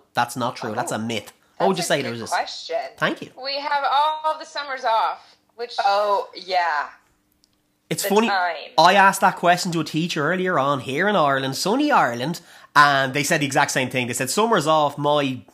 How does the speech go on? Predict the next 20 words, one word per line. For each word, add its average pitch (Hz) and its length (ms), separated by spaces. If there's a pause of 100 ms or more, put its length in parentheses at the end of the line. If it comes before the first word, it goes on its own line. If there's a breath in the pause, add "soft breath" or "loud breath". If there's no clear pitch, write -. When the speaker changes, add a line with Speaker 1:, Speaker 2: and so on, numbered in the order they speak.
(120)
Speaker 1:
backside." 131 540 (360 soft breath)
They 160 100
don't 165 200
have 156 200
it. - 140
Speaker 3:
Yeah, 233 180 (120)
Speaker 1:
<laughs> - 0 (100)
Speaker 3:
yeah. 185 340
Speaker 1:
Is, 165 220
would 175 140
that 196 160
be 226 40
the 208 100
main 190 280
one? 135 140
Do 127 80
people 175 180
just 175 140
think, 165 180
"Ah, 127 260